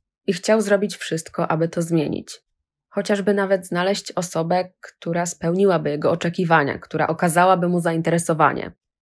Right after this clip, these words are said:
Myślał o tym coraz poważniej i któregoś wieczoru zapytał o to żonę. Chciał wiedzieć, co by zrobiła, jeśli by odkryła, że miał kochankę. Heather powiedziała, że bez wahania podjęłaby jedyną słuszną decyzję, to znaczy rozwiodła się z nim.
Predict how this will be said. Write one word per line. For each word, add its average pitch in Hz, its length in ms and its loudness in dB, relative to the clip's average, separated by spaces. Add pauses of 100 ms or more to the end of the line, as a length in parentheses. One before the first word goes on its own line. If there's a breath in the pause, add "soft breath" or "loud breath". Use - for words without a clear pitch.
(180)
Myślał 277 320 2
o 269 100 0
tym 254 180 0
coraz 233 320 -2
poważniej 175 760 2
i 175 120 -2
któregoś 202 440 2
wieczoru 185 400 0
zapytał 185 480 0
o 160 80 -4
to 165 160 -4
żonę. 151 380 0 (240)
Chciał 254 340 2
wiedzieć, 233 440 2
co 208 120 4
by 202 120 0
zrobiła, 180 500 2
jeśli 170 260 -4
by 165 120 -2
odkryła, 165 480 -2
że 160 100 -2
miał 156 220 -2
kochankę. - 640 -6 (540)
Heather 269 420 2
powiedziała, 202 540 2
że 185 140 0
bez 180 180 0
wahania 170 460 -2
podjęłaby 190 580 0
jedyną 160 400 0
słuszną 156 480 -2
decyzję, 151 580 -2 (320)
to 180 100 2
znaczy 165 460 0 (140)
rozwiodła 170 500 2
się - 160 -10
z - 100 -12
nim. 165 240 -10